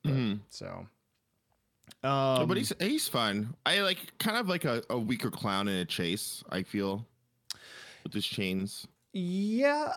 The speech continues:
Speaker 1: I mean, yes.
Speaker 2: Only be-, only because the clown can slow you down and keep moving, right? That's the only reason why.
Speaker 1: Mm-hmm.
Speaker 2: If he can
Speaker 1: I
Speaker 2: move and do his chains, I feel it'd be different. But
Speaker 1: Right.
Speaker 2: I'm talking specifically in the one v one. He's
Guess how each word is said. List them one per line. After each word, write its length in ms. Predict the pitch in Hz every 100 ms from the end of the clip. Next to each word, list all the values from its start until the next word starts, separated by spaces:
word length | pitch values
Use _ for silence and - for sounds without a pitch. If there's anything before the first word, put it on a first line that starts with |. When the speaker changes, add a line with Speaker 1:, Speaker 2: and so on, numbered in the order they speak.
| -
Speaker 1:
I 80 | 220
mean, 380 | 240 226 220 208 - - - - - - - _ _ _ _
yes. 500 | 139 135 147 151 165
Speaker 2:
Only 140 | 208 220
be-, 160 | 208
only 220 | 180 208
because 360 | 208 196 190 165
the 100 | 170
clown 360 | - 151 143 156
can 140 | 151
slow 180 | - 143
you 100 | 127
down 240 | 117 113
and 100 | 113
keep 240 | - 113 95
moving, 520 | 104 92 82 69 65
right? 300 | 85 92 101
That's 220 | 107 -
the 80 | 104
only 160 | 87 85
reason 300 | 87 - 82
why. 360 | 85 71 90 - _ 147
Speaker 1:
Mm-hmm. 420 | 139 120 120 110 98 - 147
Speaker 2:
If 120 | 160 165
he 80 |
can 160 | 156 139
Speaker 1:
I 20 |
Speaker 2:
move 200 | 127 117 -
and 160 | 113 113
do 80 |
his 140 | 127 135
chains, 300 | 160 151 147
I 40 |
feel 160 | 139 156
it'd 80 | 147
be 60 |
different. 580 | 147 143 160 151 - - - - _ _
But 320 | 90 82 73
Speaker 1:
Right. 480 | 113 110 107 160 180
Speaker 2:
I'm 200 | 214 190 151
talking 320 | - 185 190
specifically 480 | 185 - 160 131 143
in 60 |
the 80 | 117
one 220 | 101 98
v 80 | 87
one. 200 | 85 80
He's 320 | 98 95 90